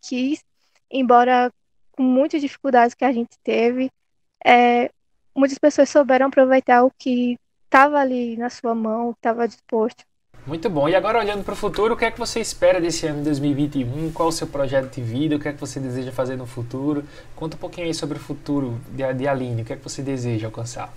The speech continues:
Speaker 1: Bom, eu vou falar, né, que eu acabei não falando no início. Eu passei pra administração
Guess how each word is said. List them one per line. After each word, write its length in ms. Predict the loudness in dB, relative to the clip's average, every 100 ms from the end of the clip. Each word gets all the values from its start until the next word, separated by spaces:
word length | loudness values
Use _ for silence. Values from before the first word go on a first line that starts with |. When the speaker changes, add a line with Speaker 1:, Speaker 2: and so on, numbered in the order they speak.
| -10 2
Speaker 1:
Bom, 360 | 4 6 4
eu 480 | 2 2 4 4 2 -2 _ _ _ _ _ _ _ 4
vou 120 | 4
falar, 300 | 8 8 8
né, 120 | 4
que 120 | -2
eu 40 | -4
acabei 260 | -2 -2
não 80 | -2
falando 300 | -4 -4 -2
no 40 | -2
início. 400 | -2 -4 -6 -2
Eu 80 | 2
passei 380 | 2 2 0
pra 460 | 0 0 2 4 2
administração 920 | 2 2 2 4 2 4 4 6 6